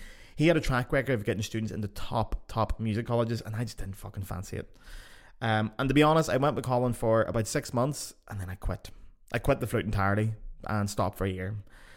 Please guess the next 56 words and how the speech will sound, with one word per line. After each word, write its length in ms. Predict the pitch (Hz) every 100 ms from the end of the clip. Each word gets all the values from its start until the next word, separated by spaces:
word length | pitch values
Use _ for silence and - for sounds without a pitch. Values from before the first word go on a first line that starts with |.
| - - -
Um, 320 | - 107 98
that 100 | 104
was 100 | 127
about 220 | 117 120 117
fifteen 680 | - 156 147 - 123 120 117
years 340 | 113 110 107
old, 260 | 113 113 113
fourteen 280 | 147 143
to 60 | 110
fifteen. 520 | 110 - 92 95 98 -
It 40 |
was 100 | 110
about 200 | 104 143
the 80 | 190
same 340 | 190 202 226 240
time, 500 | - 110 127 151 - - -
coincidentally, 1000 | - 110 123 165 180 151 110 123 175 196
<laughs> 100 | 165
that 140 | 127 120
I 60 |
discovered 600 | 117 131 127 117 120 113
beer 420 | 101 101 104 104 104
and 240 | - 120
girls 360 | - 87 90 92
and 160 | 98
parties 460 | 95 98 92 92 92
and 120 | 101
all 140 | 98 101
those 160 | 98
good 200 | - 104
things 200 | 95 113
in 100 | 113
life. 360 | 127 123 101 - - - - -
So 100 | -
I 40 |
thought, 160 | 101 95
"The 80 | 104
flute 240 | 110 113
can 120 | -
go 140 | 127 117
fuck 320 | - 151 -
itself." 420 | - - - - - - - - - - -
So 120 | - 156
I 40 |
quit 200 | 143 226
the 60 | 220
flute 180 | 208
for 80 | 190
a 40 | 170
year, 280 | 175 190
believe 340 | 135 151 156 147
it 40 |
or 40 | 147
not. 240 | 120 107
And 120 | 135 151
then 340 | 156 156 156